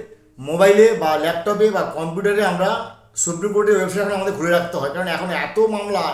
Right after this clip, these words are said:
এত হাইকোর্টের মামলা, এত কলকাতা হাইকোর্টের মামলা, এত সুপ্রিম কোর্টের মামলা, যে সবসময় আমাদের সুপ্রিম কোর্ট বা হাইকোর্টের ওয়েবসাইট এক প্রকার খুলে বসে থাকতে হয়, বা যখনই আমরা সময় পাই তখনই আমরা এটাকে খোলার চেষ্টা করি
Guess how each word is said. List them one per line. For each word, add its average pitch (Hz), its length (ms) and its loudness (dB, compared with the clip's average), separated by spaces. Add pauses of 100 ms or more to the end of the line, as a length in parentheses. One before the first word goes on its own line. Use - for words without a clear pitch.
(160)
এত 170 140 -6 (760)
হাইকোর্টের 208 460 0
মামলা, 196 240 0 (140)
এত 190 80 -2 (120)
কলকাতা 185 280 -2
হাইকোর্টের 190 380 -2
মামলা, 185 200 -2 (100)
এত 175 160 -4
সুপ্রিম 175 240 -8
কোর্টের 185 240 -4
মামলা, 180 200 0 (120)
যে - 60 -8 (100)
সবসময় 196 420 -8
আমাদের 190 240 -6
সুপ্রিম 175 340 -10
কোর্ট 208 200 2
বা 170 120 -4
হাইকোর্টের 185 440 -4 (380)
ওয়েবসাইট 175 300 -2 (260)
এক 175 140 -8
প্রকার 202 200 -2 (140)
খুলে 180 200 -4
বসে 175 200 -4
থাকতে - 280 -6
হয়, 107 140 -12 (360)
বা 170 80 -2 (100)
যখনই 185 360 0
আমরা 208 120 0 (120)
সময় 170 280 -4
পাই 202 120 2 (580)
তখনই 208 400 -2
আমরা 185 160 2 (720)
এটাকে 165 260 -6
খোলার 190 240 0 (320)
চেষ্টা 156 280 -6
করি 202 160 -2